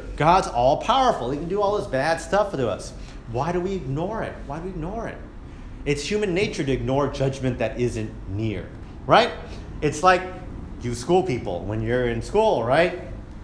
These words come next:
You, where your judgment is a test, right? A lot of times you ignore the test, right? Until it finally comes up on the calendar. "Oh, the test is tomorrow.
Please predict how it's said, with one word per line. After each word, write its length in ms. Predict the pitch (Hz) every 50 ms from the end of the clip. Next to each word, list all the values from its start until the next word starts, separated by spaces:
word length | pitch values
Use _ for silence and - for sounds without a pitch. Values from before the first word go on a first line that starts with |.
| - - - - - - - - - - - -
You, 460 | 131 165 185 180 180 180 - - - - - - -
where 260 | - 139 143 175 185 147
your 180 | 151 196 214
judgment 480 | 175 - 160 160 156 147 143 151 151 147
is 220 | 139 147 151 147
a 100 | 147 131
test, 560 | - - 208 226 196 - - - - - -
right? 300 | 120 139 170 208 233 214 - - - - - - - -
A 40 |
lot 200 | 131 175 208 196
of 60 | 196 -
times 220 | 190 196 180 135
you 80 | 165 185
ignore 640 | 165 139 139 135 143 165 185 196 196 185 175 165 156
the 100 | 135 139
test, 420 | 135 - 196 196 175 135 - - -
right? 300 | 143 151 160 165 - - - - - -
Until 200 | - 131 131 156
it 120 | 165 165 165
finally 360 | - - 170 175 175 175 170
comes 260 | 170 - 180 170 151
up 120 | 170 160 160
on 100 | 156 147
the 60 | 135
calendar. 320 | - 170 180 185 156 127 120
"Oh, 160 | 143 175 180
the 80 | 143 135
test 260 | - - 196 - -
is 80 | 165 135
tomorrow. 540 | - 165 151 156 160 165 165 165 160 -